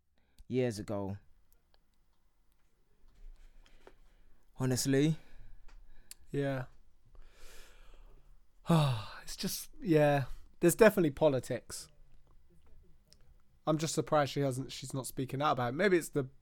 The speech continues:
Speaker 2: maybe that's, that's how, it's
Speaker 1: Maybe
Speaker 2: the
Speaker 1: she
Speaker 2: best way to
Speaker 1: can't.
Speaker 2: deal with what she's dealing with.
Speaker 1: Yeah, fam. Rumour put out his album. We didn't speak about that last week, I don't think.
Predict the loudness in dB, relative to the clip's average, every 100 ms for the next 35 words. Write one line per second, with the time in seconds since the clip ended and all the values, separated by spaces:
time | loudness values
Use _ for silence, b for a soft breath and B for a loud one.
0 | -12 -6 -4 -4 -8 -8 -14 -18 b b
1 | b b b b b b -20 -14 -6 -6
2 | -6 -8 -12 -18 _ -12 -10 -10 -6 -4
3 | -6 -8 -16 _ -20 -14 -4 -4 -2 -4
4 | -2 -2 -2 -4 -6 -8 -8 -12 -12 -12
5 | -8 -8 -8 -10 -18 -14 -2 2 2 0
6 | -2 -4 -4 -10 b b b b b -2
7 | 6 8 10 8 6 2 4 6 4 2
8 | 2 2 0 -2 -2 0 -2 -2 -4 -4
9 | -4 -4 -4 -4 -4 -6 -6 -6 -6 -8
10 | -8 -10 -12